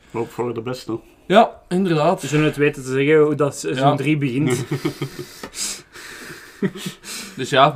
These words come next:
Speaker 2: reden te meer om, eh, toch nog verder te luisteren, hè, seizoen drie. Dus ja, kijk.
Speaker 3: En Flash, <laughs> fuck you. Ik
Speaker 2: Ja.
Speaker 3: wil Flash twee volgend jaar.
Speaker 2: Ja, absoluut. Honderd procent.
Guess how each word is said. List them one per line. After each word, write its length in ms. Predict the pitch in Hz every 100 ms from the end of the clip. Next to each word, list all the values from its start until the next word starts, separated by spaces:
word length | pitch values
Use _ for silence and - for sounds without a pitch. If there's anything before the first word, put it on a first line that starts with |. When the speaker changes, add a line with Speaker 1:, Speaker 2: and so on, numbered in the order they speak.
| -
Speaker 2:
reden 320 | 127 147 170 165
te 100 | 147
meer 240 | 160 180
om, 140 | 185
eh, 140 | 180 180
toch 380 | 175 - 165 185
nog 180 | 165
verder 320 | - 151 170 165
te 80 | 180
luisteren, 400 | 170 160 135 131
hè, 40 | 135
seizoen 320 | 143 135 139
drie. 240 | 139 156 -
Dus 260 | 117 113
ja, 160 | - 139
kijk. 280 | - - - -
Speaker 3:
En 220 | 139 156
Flash, 580 | 170 147 147 160 156 -
<laughs> 160 | - -
fuck 180 | 165 -
you. 180 | 127 131 - - 185 156 147 -
Ik 100 | -
Speaker 2:
Ja. 80 | 113
Speaker 3:
wil 140 | 170
Flash 280 | 165 156 143
twee 260 | - 135 123
volgend 300 | 127 127 127
jaar. 240 | 123 123 - _
Speaker 2:
Ja, 160 | - - - - - -
absoluut. 680 | 143 - 127 113 - - - - 226 120
Honderd 260 | 127 139 127
procent. 640 | 131 - 123 120 - -